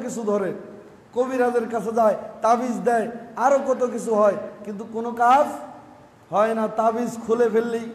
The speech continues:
অবস্থা কী হয়ে যায়? খুব খারাপ হয়ে যায়। আল্লাহর নবী সাল্লাল্লাহু আলাইহি সাল্লাম বলছেন, "এগুলো তো শয়তান।"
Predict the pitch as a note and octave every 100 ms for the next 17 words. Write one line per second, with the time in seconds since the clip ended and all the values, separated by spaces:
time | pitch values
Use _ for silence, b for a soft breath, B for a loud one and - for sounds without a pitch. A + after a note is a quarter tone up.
0 | - - A3+ A3+ B3 A3+ C4 B3+ A#3+ F3
1 | - - - - - - - - _ _
2 | _ _ - G3+ G3+ G3 G#3 F3+ F#3 E3+
3 | D3+ - - - - - _ _ _ _
4 | _ _ _ _ _ _ _ _ _ _
5 | - G#3 A3 G#3+ G#3 G3 G#3 G3+ G3 G3
6 | F#3+ F3 D#3+ G3 G3+ A3+ A#3+ - A3+ A3
7 | A3 F3